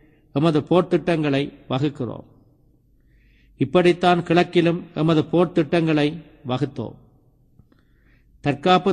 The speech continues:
தாக்குதல்களை நடத்தியவாறு தந்திரோபாயமாக பின்வாங்கினோம். புலிகளின் தேசத்தில்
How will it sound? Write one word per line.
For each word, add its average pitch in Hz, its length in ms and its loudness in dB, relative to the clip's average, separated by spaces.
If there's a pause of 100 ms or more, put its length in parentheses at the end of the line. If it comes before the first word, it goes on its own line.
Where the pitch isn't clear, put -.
தாக்குதல்களை 170 560 2
நடத்தியவாறு 160 760 0 (520)
தந்திரோபாயமாக 170 1040 2
பின்வாங்கினோம். 143 680 -2 (1120)
புலிகளின் 180 460 4
தேசத்தில் 170 580 2